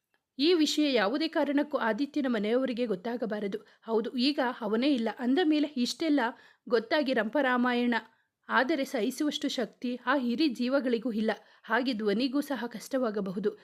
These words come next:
ಈ ವಿಷಯವನ್ನು ಗೌಪ್ಯವಾಗಿಡಿ" ಎಂದಾಗ ತಲೆ ಹಲ್ಲಾಡಿಸಿದರು. ಲಾಯರ್ ಹೋದ ನಂತರ ಮೌರ್ಯ ಮತ್ತು ದೃಶ್ ಗಂಭೀರವಾಗಿ ಒಬ್ಬರ ಎದುರಿಗೆ ಮತ್ತೊಬ್ಬರು ಕುಳಿತು ಯೋಚಿಸುತ್ತಿದ್ದರು. "ದೃಶ್, ಆದಿತ್ಯ ಈ ರೀತಿ ಮಾಡುತ್ತಾನೆ ಎಂದು ನಿಜ ನಾನು ಅಂದುಕೊಂಡಿರಲಿಲ್ಲ. ಅವ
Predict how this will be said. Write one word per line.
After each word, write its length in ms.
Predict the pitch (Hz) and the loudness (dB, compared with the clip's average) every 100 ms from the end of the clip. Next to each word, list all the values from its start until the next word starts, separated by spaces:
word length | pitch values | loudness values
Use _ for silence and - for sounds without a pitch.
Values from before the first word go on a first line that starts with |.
| _ - | _ 0
ಈ 120 | 320 | 4
ವಿಷಯವನ್ನು 640 | 294 - 302 320 285 247 | 4 2 0 2 2 2
ಗೌಪ್ಯವಾಗಿಡಿ" 800 | 220 190 - 277 233 214 202 - _ _ - | 0 0 0 0 2 0 -6 -10 _ _ -2
ಎಂದಾಗ 400 | 214 254 320 254 | 2 2 2 0
ತಲೆ 280 | 277 208 247 | 0 2 2
ಹಲ್ಲಾಡಿಸಿದರು. 840 | 240 214 208 220 240 208 214 214 - _ 240 | 0 -2 -4 -6 -6 -2 -2 -4 -12 _ 2
ಲಾಯರ್ 380 | 220 285 359 | 4 6 4
ಹೋದ 260 | 285 240 247 | 2 2 2
ನಂತರ 360 | 330 311 269 277 | 4 4 2 2
ಮೌರ್ಯ 380 | 233 208 262 320 | 2 2 2 2
ಮತ್ತು 300 | 302 254 220 | 2 2 0
ದೃಶ್ 240 | 226 269 | -2 -2
ಗಂಭೀರವಾಗಿ 640 | - 233 220 285 269 240 214 | -2 -2 0 0 -2 -4 -4
ಒಬ್ಬರ 340 | 214 202 294 | -4 0 0
ಎದುರಿಗೆ 460 | 262 226 247 254 226 | 2 0 0 -2 -4
ಮತ್ತೊಬ್ಬರು 520 | 208 208 269 233 247 | -6 -4 -2 0 0
ಕುಳಿತು 320 | 247 240 247 | 0 -2 0
ಯೋಚಿಸುತ್ತಿದ್ದರು. 920 | 214 208 277 277 247 226 185 233 - - - - | 0 0 -2 -8 -8 -6 -4 -4 -4 -12 -20 -10
"ದೃಶ್, 300 | 220 302 - - _ - | -2 -2 -2 -12 _ 0
ಆದಿತ್ಯ 400 | 233 311 392 381 | 4 4 4 4
ಈ 120 | 330 | 4
ರೀತಿ 240 | 320 320 302 | 4 2 2
ಮಾಡುತ್ತಾನೆ 640 | 269 214 294 330 302 302 | 2 2 0 2 4 4
ಎಂದು 180 | 269 262 | 4 2
ನಿಜ 240 | 240 220 302 | 0 2 2
ನಾನು 220 | 302 269 | 4 2
ಅಂದುಕೊಂಡಿರಲಿಲ್ಲ. 840 | 226 214 240 226 214 214 214 214 208 - - - | 2 0 -2 -2 0 0 0 0 -2 -6 -20 -6
ಅವ 180 | 226 | 0